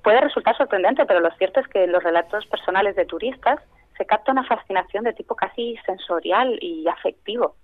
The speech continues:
hacia este tipo de productos. Y ahí tenemos al, al ya citado, al que, eh, he citado antes, eh, Cedric Salter, que a principios de los años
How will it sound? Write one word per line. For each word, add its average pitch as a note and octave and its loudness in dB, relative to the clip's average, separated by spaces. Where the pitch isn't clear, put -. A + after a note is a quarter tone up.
hacia F#3 2
este F3 -2
tipo E3+ -4
de D#3+ 0
productos. D#3 -4
Y F#3 4
ahí F3+ 4
tenemos G#3+ 0
al, F3+ 4
al F3 0
ya F#3+ 4
citado, F#3 2
al E3+ 4
que, D#3+ 2
eh, E3 2
he - -2
citado E3+ 2
antes, G3 2
eh, - -2
Cedric F#3+ -4
Salter, F3+ 2
que G3 2
a F#3 4
principios F#3+ -4
de F#3+ 0
los F3+ -2
años F#3 -4